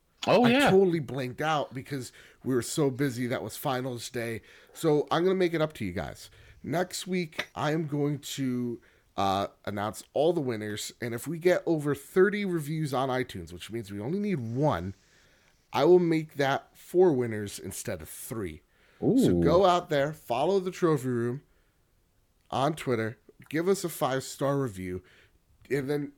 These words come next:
Speaker 2: tweet us that picture of your review, send it to us, 'cause iTunes is sometimes stupid and slow. And I
Speaker 1: Mm-hmm.
Speaker 2: will, I will, again, I remembered the, the people who retweeted the last tweet,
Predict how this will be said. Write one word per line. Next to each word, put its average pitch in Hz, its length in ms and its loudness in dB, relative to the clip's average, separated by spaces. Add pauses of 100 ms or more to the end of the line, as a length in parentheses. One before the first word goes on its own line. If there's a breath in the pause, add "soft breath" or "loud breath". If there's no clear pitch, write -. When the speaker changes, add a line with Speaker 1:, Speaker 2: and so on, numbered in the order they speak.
(120)
Speaker 2:
tweet 208 260 -6
us 156 240 2
that - 320 -4
picture 151 380 -4
of 107 100 -6
your 110 180 -6
review, 98 280 -10
send 160 340 -4
it 151 140 -6
to 98 160 -10
us, 98 100 -14
'cause - 160 -18
iTunes - 400 -12
is 101 60 -18
sometimes 110 400 -8
stupid 110 340 -6
and 87 100 -14
slow. 156 460 -2 (400 loud breath)
And 135 160 0
I 143 80 2
Speaker 1:
Mm-hmm. 160 100 4
Speaker 2:
will, 170 240 0
I 131 120 0
will, 156 240 -2 (240)
again, 147 320 -2 (120)
I 104 120 -4
remembered 139 540 -2
the, 139 320 -2 (440 soft breath)
the - 80 -2
people 151 360 -2
who 131 360 0 (140)
retweeted 131 540 -4
the 117 100 -4
last 113 400 -2
tweet, 139 320 -2